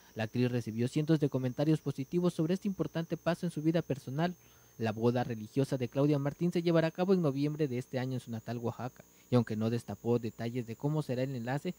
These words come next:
sí reveló que para la ceremonia de este fin de semana portó un vestido del diseñador Manuel Tiscareño. Para T V de Cuarto Poder informó Darwin Mendoza.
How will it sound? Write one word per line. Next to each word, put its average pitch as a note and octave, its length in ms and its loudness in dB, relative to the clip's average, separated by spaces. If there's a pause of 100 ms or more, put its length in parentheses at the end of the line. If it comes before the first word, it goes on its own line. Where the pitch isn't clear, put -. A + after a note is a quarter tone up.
(180)
sí A3+ 100 -2
reveló F#3+ 400 6
que E3 140 0
para B2+ 180 -2
la A#2 100 -4
ceremonia A#2+ 460 -2
de B2+ 60 0
este C3 180 -4
fin C3 160 -8
de B2+ 100 -6
semana B2 540 -6
portó B2+ 220 0
un B2+ 80 0
vestido C3 360 -2
del B2 140 0
diseñador A2 500 -2 (300)
Manuel A#2+ 340 2
Tiscareño. G#2+ 640 -8 (400)
Para G#2 200 -8
T A#2+ 160 -4
V B2 100 2
de A#2 80 -2
Cuarto B2 320 -2
Poder A#2 320 -4
informó B2 500 -4 (160)
Darwin A#2+ 300 -2
Mendoza. G#2+ 400 -10